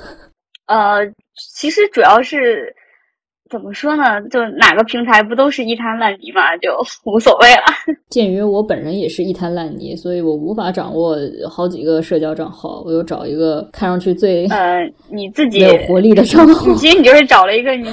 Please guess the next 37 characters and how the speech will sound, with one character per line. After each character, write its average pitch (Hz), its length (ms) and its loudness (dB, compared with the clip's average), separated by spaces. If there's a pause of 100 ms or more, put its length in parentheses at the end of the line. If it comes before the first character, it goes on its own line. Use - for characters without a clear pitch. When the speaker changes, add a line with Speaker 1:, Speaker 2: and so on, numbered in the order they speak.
(160)
Speaker 1:
你 254 180 -6
自 277 180 -6
己 254 100 -4
使 277 200 -6
用 208 160 -4
频 214 240 -12
次 262 160 -6
相 262 200 -2
对 262 140 2
比 202 80 -6
较 214 100 4 (120)
高 196 200 4
的 214 60 -2
账 208 140 -4 (100)
号。 - 280 -10 (100)
Speaker 2:
啊， 156 360 -4 (200)
对。 - 280 -6 (560)
但 294 140 0
我 180 100 2
现 226 120 -2
在 254 80 0
我 160 200 -4
注 262 240 -4
册 294 160 0
了 220 120 4
以 - 80 -6
后， 165 180 -8
发 202 120 -8
现 196 120 -6
根 247 100 0
本 214 80 -2
没 156 100 -6
有 151 100 -6
人 143 160 -8
来 139 200 -10 (380)
理 160 240 0
我。 - 280 -6